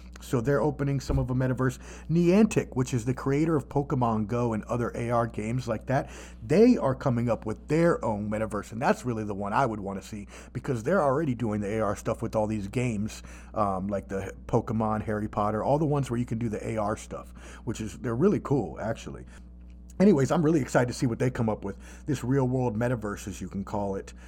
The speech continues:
uh, to distinguish it from the virtual video game versions. It's just gonna make the experience that much better if you have access to the V R and A R, right? But you have to have that access first. I have a V R machine,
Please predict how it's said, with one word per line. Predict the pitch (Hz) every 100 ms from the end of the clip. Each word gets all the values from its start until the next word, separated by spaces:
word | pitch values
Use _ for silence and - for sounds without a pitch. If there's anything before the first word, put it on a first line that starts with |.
| - -
uh, | 113 104 104
to | -
distinguish | 110 - 120 117 -
it | -
from | - 107
the | 104
virtual | 98 117 117 127 107 101 85 107
video | 120 170 107
game | 104 98 95
versions. | 101 101 - 73 - - - - - - - - - - -
It's | -
just | 160 -
gonna | 151
make | 147 143 -
the | 135
experience | 123 - 139 127 120 - - - - -
that | 143 143
much | 135 123
better | 135 117
if | -
you | 117
have | 127 117
access | 123 123 - 120 -
to | - 147
the | 107
V | 101 104
R | 98 95
and | 95 92
A |
R, | 80 90
right? | 107
But | 101 110
you |
have | 117 110
to | 110
have | 127 127
that | 90
access | 82 - 78
first. | - 139 - - - - -
I | 170
have | 123 160
a | 107
V | 113 107
R | 104
machine, | 110 - 110 95